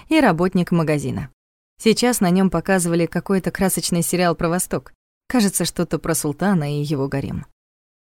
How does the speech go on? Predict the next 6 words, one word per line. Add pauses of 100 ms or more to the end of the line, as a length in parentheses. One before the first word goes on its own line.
(120)
Под
любопытными
взглядами
девушки
и
женщины,